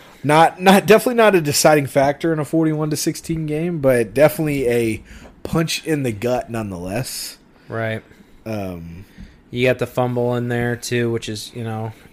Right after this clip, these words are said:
Speaker 2: for some reason they'll never, this team likes to fumble a lot, which is so weird.
Speaker 1: Yeah, it's the salt in the wound. That's
Speaker 2: Um,
Speaker 1: what that is.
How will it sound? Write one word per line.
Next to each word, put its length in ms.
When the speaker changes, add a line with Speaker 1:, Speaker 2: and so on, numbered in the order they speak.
Speaker 2:
for 80
some 200
reason 260
they'll 100
never, 500
this 140
team 200
likes 220
to 80
fumble 400
a 20
lot, 200
which 180
is 60
so 160
weird. 360
Speaker 1:
Yeah, 140
it's 140
the 100
salt 360
in 60
the 100
wound. 520
That's 140
Speaker 2:
Um, 240
Speaker 1:
what 80
that 60
is. 320